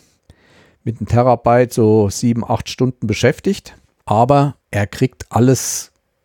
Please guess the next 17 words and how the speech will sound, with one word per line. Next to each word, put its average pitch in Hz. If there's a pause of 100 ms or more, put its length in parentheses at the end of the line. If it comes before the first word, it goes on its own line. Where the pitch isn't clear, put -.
(200)
ziemlich 135
gut 135
wieder 110
runter. 95 (800)
Also 113
er 113
kann 139
dann 131
eine 123
vollständige 156
Festplattensuche 143
starten, -
das 113
dauert 135
dann 151
so 160
lange. 143